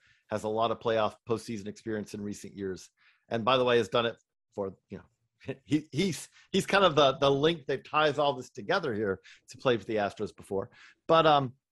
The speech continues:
but Anderson is better than Urquidy, especially as you just talked about. Urquidy has not pitched all, all that much. I think that Ian Anderson,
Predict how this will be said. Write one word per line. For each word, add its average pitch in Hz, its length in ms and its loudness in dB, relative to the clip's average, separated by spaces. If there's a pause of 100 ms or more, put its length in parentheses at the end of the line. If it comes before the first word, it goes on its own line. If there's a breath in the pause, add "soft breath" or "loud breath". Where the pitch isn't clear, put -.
(440)
but 165 140 4
Anderson 165 720 0 (400)
is 135 160 -2
better 147 300 2
than 127 120 -4
Urquidy, 95 440 -10 (340)
especially 120 540 -4
as 104 100 -10
you 117 100 -6
just 110 220 -8
talked 135 240 0
about. 107 180 -2
Urquidy 120 360 -8
has 110 160 -10
not 117 220 -2 (200)
pitched 143 340 -8
all, 107 240 -4 (140)
all 104 140 -2
that 98 120 -6
much. 98 220 -10 (520)
I 131 100 2
think 143 240 -2
that 139 140 -2
Ian 135 180 0
Anderson, 131 640 -4